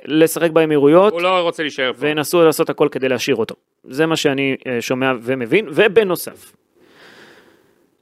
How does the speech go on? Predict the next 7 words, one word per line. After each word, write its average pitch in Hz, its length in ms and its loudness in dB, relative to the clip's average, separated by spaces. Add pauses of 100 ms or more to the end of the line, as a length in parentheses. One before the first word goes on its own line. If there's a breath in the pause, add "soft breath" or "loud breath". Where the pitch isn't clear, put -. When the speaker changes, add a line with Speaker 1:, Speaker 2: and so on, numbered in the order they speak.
(280)
Speaker 1:
יש 151 180 0
פה 190 180 4
איזשהו 147 800 4
פער 151 280 2
מסוים 139 360 -2
להשלים 143 400 -2
מבחינת, 139 420 -2